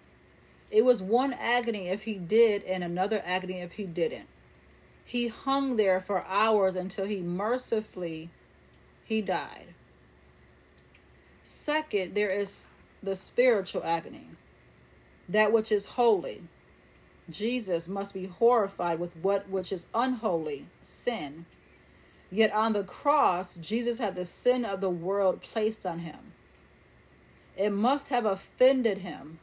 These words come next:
just as we are offended by ugly, violent, or sordid things that violate our sensibility. Why would Jesus have endured that?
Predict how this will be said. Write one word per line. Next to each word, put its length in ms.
just 280
as 140
we 180
are 220
offended 560
by 280
ugly, 540
violent, 560
or 160
sordid 580
things 560
that 160
violate 540
our 180
sensibility. 840
Why 280
would 200
Jesus 400
have 160
endured 480
that? 300